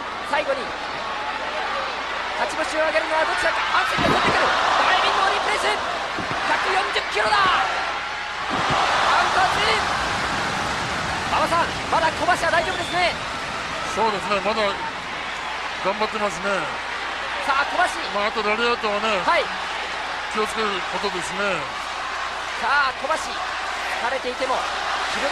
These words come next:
Speaker 1: は衰えません。小橋コール、この声援も大きな後押しになります。ハンセンのラリアットは食ってはいけないこの時間帯。ロープに飛ばされた。ロンディーヌ、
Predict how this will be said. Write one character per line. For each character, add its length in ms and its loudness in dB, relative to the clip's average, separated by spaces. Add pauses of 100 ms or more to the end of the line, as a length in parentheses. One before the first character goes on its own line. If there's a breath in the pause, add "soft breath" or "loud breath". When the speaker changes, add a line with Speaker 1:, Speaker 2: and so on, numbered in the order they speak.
(100)
Speaker 1:
は 240 2
衰 160 2
え 80 4
ま 80 2
せ 120 0
ん。 40 4 (640)
小 80 0
橋 80 2 (160)
コ 0 -
ー 80 6
ル、 80 0
こ 420 -2
の 60 4 (320)
声 80 4
援 240 0
も 80 4
大 720 2
き 80 0
な 80 4 (240)
後 80 -4 (160)
押 0 -
し 160 -2
に 80 -2
な 80 4
り 160 4
ま 80 4
す。 80 -4 (2250)
ハ 120 2
ン 80 -2
セ 80 2
ン 80 -4
の 80 0 (240)
ラ 80 0
リ 120 -2
ア 40 2
ッ 80 0
ト 80 -4
は 80 2
食 80 -4
っ 40 -6 (120)
て 60 0
は 100 4
い 40 0
け 120 -4
な 80 2
い 80 0
こ 100 -6
の 60 -2
時 120 -4
間 200 2
帯。 160 2 (1600)
ロ 100 0
ー 20 2
プ 80 -8
に 80 -8
飛 80 -8
ば 80 0
さ 80 0
れ 80 -6
た。 80 2
ロ 80 0
ン 80 -6
デ 0 -
ィ 320 2
ー 20 2 (220)
ヌ、 80 2